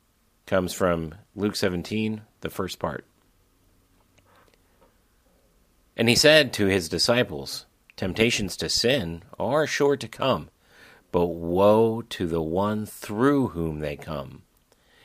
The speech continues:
It would be better for him if a millstone were hung around his neck and he were cast into the sea than that he should cause one of these little ones to sin."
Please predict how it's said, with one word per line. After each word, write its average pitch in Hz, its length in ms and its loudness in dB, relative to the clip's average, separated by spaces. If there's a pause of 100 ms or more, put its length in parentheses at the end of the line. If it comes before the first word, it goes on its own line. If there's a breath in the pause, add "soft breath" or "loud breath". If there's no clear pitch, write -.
(140 soft breath)
It - 100 -8
would 82 180 -4
be 87 140 -2
better 92 280 4
for 80 200 -4
him 98 440 -2 (280 loud breath)
if 82 140 -6
a 85 80 0
millstone 87 760 -2
were 80 140 -2
hung 113 340 -6
around 85 380 0
his 80 180 -6
neck 104 340 -6
and 80 140 -14
he 82 100 -10
were 78 120 -6
cast 107 520 -10
into 80 240 -10
the 71 140 -10
sea 131 400 -6 (420 loud breath)
than 92 420 2
that 92 240 -2
he 104 220 -4
should 87 240 -4
cause 90 360 -2
one 113 500 -2
of 87 220 -6
these 104 340 -2
little 90 340 -2
ones 82 380 -6
to 82 100 -12
sin." 73 520 -10